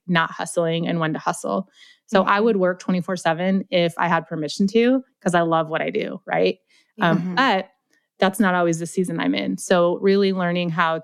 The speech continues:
Speaker 1: to have boundaries in business has been so key, in even identifying what those dreams look like and who God's inviting me to partner with and to pour into. Um, and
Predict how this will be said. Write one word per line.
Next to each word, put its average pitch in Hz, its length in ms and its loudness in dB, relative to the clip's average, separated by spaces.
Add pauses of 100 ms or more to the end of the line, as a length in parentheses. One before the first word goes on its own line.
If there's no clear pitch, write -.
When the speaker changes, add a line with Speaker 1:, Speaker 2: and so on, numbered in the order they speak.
Speaker 1:
to 165 480 0 (840)
have 185 200 0
boundaries 170 420 -2
in 220 120 2
business 240 600 0 (360)
has 175 400 0
been 170 380 0
so 190 400 0
key, 180 580 -2 (340)
in 190 140 2
even 214 680 0 (140)
identifying 165 960 -2 (460)
what 185 240 0
those 165 200 0
dreams 160 340 -6
look 156 220 -8
like 165 460 -4
and 170 180 0
who 175 280 0
God's 156 320 -2
inviting 156 380 -4
me 151 140 -4
to - 120 -20 (100)
partner 160 300 -2
with 147 420 -4
and 151 380 -2
to 170 100 -8
pour 156 220 0
into. 190 600 0 (640)
Um, 156 400 -2
and 165 360 0